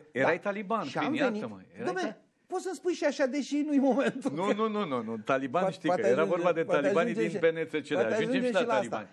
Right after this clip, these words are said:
Speaker 2: Și am venit la București, stai, închid.
Speaker 1: Da, da, da,
Speaker 2: Și
Speaker 1: da,
Speaker 2: am
Speaker 1: da,
Speaker 2: venit
Speaker 1: da.
Speaker 2: la București, că a fost o reuniune, țin minte și acum, în ziua în care a fost ceea ce s-ar numi Marșul Cămășilor Albe. Pentru eliberarea lui Marian Munteanu sau
Speaker 1: Da, da,
Speaker 2: în,
Speaker 1: da, da, da,
Speaker 2: uh,
Speaker 1: da.
Speaker 2: că a fost bătut, Marian
Speaker 1: A fost
Speaker 2: Munteanu a
Speaker 1: bătut,
Speaker 2: fost
Speaker 1: e
Speaker 2: așa, da.
Speaker 1: adevărat, l-au
Speaker 2: Deci la o lună după,
Speaker 1: arestat.
Speaker 2: treisprezece iunie, cincisprezece iulie, cred.
Speaker 1: Da.
Speaker 2: Au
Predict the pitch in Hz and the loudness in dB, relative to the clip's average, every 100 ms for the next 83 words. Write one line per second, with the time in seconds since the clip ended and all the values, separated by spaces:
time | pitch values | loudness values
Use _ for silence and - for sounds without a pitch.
0 | - 349 370 339 339 240 214 202 160 131 | -8 -6 -2 -2 0 0 -2 -4 -4 -4
1 | 185 349 269 302 294 254 156 226 262 285 | -4 -6 -6 -4 -2 0 -2 0 0 0
2 | 294 349 330 277 247 208 165 143 180 - | -2 0 2 2 2 0 -2 -2 -4 -10
3 | _ 143 127 170 165 156 147 175 147 202 | _ -6 -6 -6 -2 0 0 -4 -6 -8
4 | 185 180 175 202 208 185 196 233 202 185 | -6 -4 -4 -4 -6 -4 -4 -4 -2 -2
5 | 175 208 - _ _ _ _ _ _ - | -2 -6 -10 _ _ _ _ _ _ -4
6 | 208 185 180 170 196 190 185 185 170 160 | -4 -2 -4 -4 -4 -4 -4 -8 -6 -6
7 | 175 165 151 151 131 98 - _ - 110 | -4 -2 0 2 0 -4 -16 _ -18 -16
8 | 127 127 127 123 127 120 120 131 160 156 | -8 -6 -4 -4 -4 -6 -2 2 2 2
9 | 139 135 160 156 131 110 170 151 113 127 | 0 0 0 -2 -2 0 0 -2 -4 -2
10 | 180 240 240 208 123 240 - - - - | 0 2 0 0 0 0 0 -4 -10 -6
11 | 123 127 127 117 104 190 117 110 123 131 | -4 -4 -4 -4 -2 -4 -2 -2 0 0
12 | 143 165 165 247 - 135 139 123 139 202 | 0 -2 0 -2 -2 -6 -4 -4 -4 -4
13 | 180 123 123 214 214 226 262 285 220 233 | -4 -4 -4 0 2 2 2 0 0 -2
14 | 214 262 220 190 202 - 185 202 320 - | -2 -2 0 0 0 -4 -8 -8 -8 -2
15 | 339 320 120 - 117 95 - 110 | 2 2 0 -6 -10 -10 -8 -8